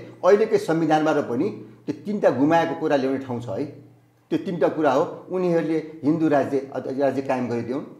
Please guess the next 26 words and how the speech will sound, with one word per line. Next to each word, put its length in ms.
राज 180
संस्था 320
फर्काइदिउन् 580
र 80
चाहिँ 200
आएर 280
यो 480
सङ्घीयता 480
हटाइदिउन्। 580
त्यो, 240
यो, 220
यो 60
संविधानले 400
हटाए 280
हुन्छ, 140
किनकि 360
यो 40
संविधानमा 460
प्रावधान 440
छ। 80
त्यो 440
भयो 160
भने 100
चुनाव 340
गर्नु 220
परेन, 460